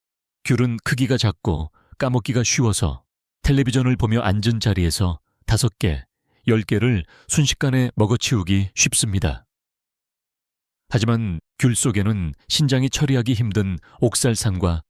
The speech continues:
단순 당분이 가득 들어 있습니다. 오육십 대 이후 저녁 식사 후에 귤을 드시는 것은 지친 콩팥에게 야근을 강요하는 것과 같습니다.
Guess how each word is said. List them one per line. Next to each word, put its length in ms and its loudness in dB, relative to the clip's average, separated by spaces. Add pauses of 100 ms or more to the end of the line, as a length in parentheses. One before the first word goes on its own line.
단순 380 0
당분이 480 0 (100)
가득 300 -2
들어 180 0
있습니다. 600 -2 (1400)
오육십 440 2
대 140 2
이후 420 0 (320)
저녁 280 2
식사 280 0
후에 380 0 (180)
귤을 280 2
드시는 360 0
것은 460 -2 (380)
지친 420 0 (100)
콩팥에게 720 -2 (420)
야근을 380 2
강요하는 460 0
것과 300 -2
같습니다. 640 -2